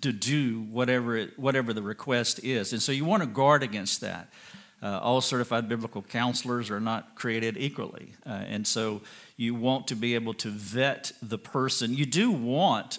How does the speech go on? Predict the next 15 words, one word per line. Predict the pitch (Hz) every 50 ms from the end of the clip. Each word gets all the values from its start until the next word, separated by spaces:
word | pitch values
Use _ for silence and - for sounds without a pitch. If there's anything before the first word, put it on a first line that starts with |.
| - -
an | 117 120
individual | 139 135 123 117 110 127 131 123 127 135 117 113 107
who | 113 120
has | 120 120 -
the | - 104
competence | - - - 131 135 135 - - 101 - - 113 104 - - -
to | - 110
be | 104 107 123 123 123
able | 117 113 110 101
to | - - 104
walk | 104 110 120 127 135 131 - -
the | 113 117
individual | 120 117 113 107 120 120 113 113 110 104 98 98
through | - 147 156 151
that. | 120 104 95 90 -